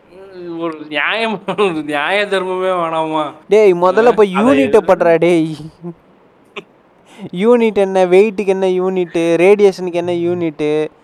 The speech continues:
Speaker 2: ஆ, எல்லாத்தையும் போய் படிச்சுட்டு வாடா, போடா. ஸ்கூல் படுறா, டேய், போடா.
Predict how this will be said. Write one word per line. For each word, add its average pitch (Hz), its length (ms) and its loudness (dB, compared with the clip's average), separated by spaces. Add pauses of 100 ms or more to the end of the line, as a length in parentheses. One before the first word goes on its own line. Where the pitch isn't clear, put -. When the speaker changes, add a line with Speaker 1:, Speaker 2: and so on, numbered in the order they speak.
(340)
Speaker 2:
ஆ, 165 40 -4
எல்லாத்தையும் 180 600 0
போய் 180 180 2
படிச்சுட்டு 185 200 -4
வாடா, 147 240 4
போடா. 156 420 0 (680)
ஸ்கூல் 262 300 -2
படுறா, 175 300 2
டேய், 160 260 0
போடா. 151 280 0